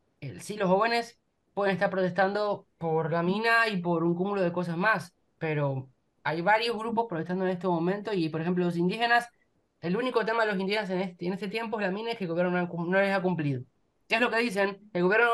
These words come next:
no nos ha cumplido y no queremos la mina en Panamá". Es decir, hay muchas protestas y muchas, y muchas ideas en la vuelta al mismo tiempo,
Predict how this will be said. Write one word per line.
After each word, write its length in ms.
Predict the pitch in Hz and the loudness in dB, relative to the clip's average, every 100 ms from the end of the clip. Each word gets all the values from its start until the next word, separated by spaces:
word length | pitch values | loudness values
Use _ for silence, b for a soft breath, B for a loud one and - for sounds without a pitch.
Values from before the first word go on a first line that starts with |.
| 240 | 4
no 100 | 240 | 4
nos 120 | 233 | 2
ha 40 | |
cumplido 440 | 240 220 247 269 254 | 2 -2 0 4 4
y 40 | |
no 120 | 233 | 4
queremos 300 | 233 220 220 | 2 2 2
la 80 | 220 | 2
mina 180 | 190 196 | 2 2
en 100 | 185 | 2
Panamá". 400 | 175 151 135 131 _ _ _ _ - | 2 2 -2 -6 _ _ _ _ 0
Es 160 | 214 233 | 2 4
decir, 120 | 262 | 4
hay 80 | 233 | 4
muchas 360 | 254 302 302 285 | 4 4 2 2
protestas 580 | 240 254 247 247 240 | 0 2 0 0 -2
y 40 | 202 | -2
muchas, 440 | 214 233 240 233 - _ _ _ | -4 0 0 -2 -6 _ _ _
y 100 | 180 | -6
muchas 360 | 220 247 262 - | 0 2 2 0
ideas 540 | 226 277 277 214 - | 4 8 8 6 2
en 120 | 180 | 0
la 80 | 196 | 4
vuelta 280 | 196 214 196 | 4 4 2
al 60 | 196 | 2
mismo 240 | 196 185 | 2 0
tiempo, 400 | 170 139 127 - | 0 -4 -6 -12